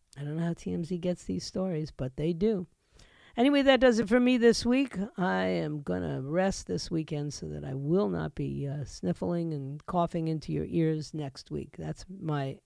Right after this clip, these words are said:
goal. Um, and my plan is to be back here on Monday. If it be his will and he delays his coming, what goes before us and what comes after us are tiny matters compared to what lies within us. So wherever you are,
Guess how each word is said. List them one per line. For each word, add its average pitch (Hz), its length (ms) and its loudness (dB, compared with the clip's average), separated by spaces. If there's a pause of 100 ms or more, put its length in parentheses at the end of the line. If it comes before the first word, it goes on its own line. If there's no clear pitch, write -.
(160)
goal. 156 420 4 (920)
Um, 170 480 -8
and 151 140 2
my 147 140 0
plan 180 340 0
is 175 120 0
to - 60 -8
be 180 140 -2
back 190 300 -2
here 208 140 0
on 202 180 0
Monday. 202 340 -2
If - 160 -2
it 151 100 -2
be 170 180 2
his 190 280 0
will 190 300 0
and 175 120 -2
he 175 140 0
delays 170 540 0
his 170 220 -2
coming, 139 420 -4
what 147 180 -6
goes 156 480 -4 (420)
before 214 460 4
us 214 220 0
and 151 160 0
what 147 100 0
comes 175 300 0
after 170 360 0
us 156 220 -2
are 151 60 -2
tiny 202 360 0
matters 156 460 -2
compared 156 440 -4
to 147 60 -2
what 156 200 -2
lies 160 340 -2
within 160 300 -2
us. 214 120 -4
So - 200 -6
wherever 156 360 -2
you 214 280 -2
are, 202 340 -2